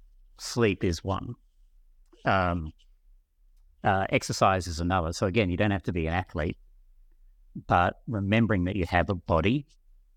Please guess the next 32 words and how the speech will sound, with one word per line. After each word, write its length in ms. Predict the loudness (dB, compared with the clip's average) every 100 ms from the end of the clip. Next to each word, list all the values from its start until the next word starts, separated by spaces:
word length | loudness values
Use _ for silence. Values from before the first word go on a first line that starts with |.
| -20 -20 _ -20 -6
and 180 | -2 -2
remem-, 360 | -2 -2 -2 -2
remembering 580 | -2 0 0 0 0
it's 180 | -2 -6
not 200 | -6 -6
just 360 | -2 -2 -2 -4
a 60 |
vehicle 560 | -4 -2 -4 -2 -4 -4
for 160 | -6 -6
transporting 640 | -4 -4 -4 -4 -4 -6
your 80 | -4
head 160 | -4
around 540 | -2 2 2 2 -4 -6
and 200 | -6 -2
that 140 | -4 -6
there's, 440 | -4 -4 -4 -10 -12 -18 -20 -20 _ _ -20 -20 _ -20 -4
there's 240 | 0 0 0
other 240 | 0 0 -2
things 340 | 0 -2 -4
it 140 | -8
can 220 | -4 -4 0
do 260 | 0 2
and 100 | 2
enjoys 440 | -2 -2 -2 -4 -4
doing 400 | -2 0 0 0
and 160 | 0
benefits 520 | 0 0 -2 -6 -6
from, 440 | -4 0 0 -2 -6
and 180 | -2 -2
that 120 | -2
it 120 | -4
does, 480 | -2 -2 -2 -6 -14